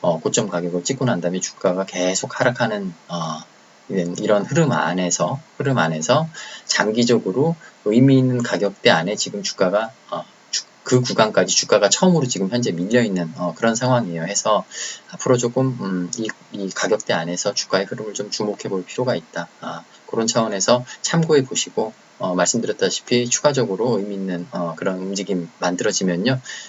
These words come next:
그때 영상 다시 한번 만들어서 올려드리도록 하겠습니다. 네. 자, 시-,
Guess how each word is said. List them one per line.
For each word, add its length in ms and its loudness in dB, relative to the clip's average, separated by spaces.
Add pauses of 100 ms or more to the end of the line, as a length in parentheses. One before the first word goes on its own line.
그때 180 -2
영상 240 0
다시 220 -4
한번 180 -2
만들어서 560 -4
올려드리도록 680 -6
하겠습니다. 480 -2
네. 120 -14 (320)
자, 160 0
시-, 140 -2